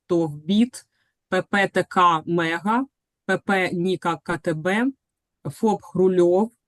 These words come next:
е, фоп Осіпчук, е, тов Полтава Інфоком,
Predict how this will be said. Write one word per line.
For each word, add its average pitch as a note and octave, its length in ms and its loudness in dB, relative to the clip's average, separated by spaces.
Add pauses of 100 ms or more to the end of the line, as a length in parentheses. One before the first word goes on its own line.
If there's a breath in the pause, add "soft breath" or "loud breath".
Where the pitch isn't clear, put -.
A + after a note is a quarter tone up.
(440)
е, E3 120 -2
фоп G#3 420 -2
Осіпчук, F#3+ 960 -2 (260)
е, F3 160 2
тов G#3 380 -2
Полтава F#3 560 -2
Інфоком, F#3+ 920 0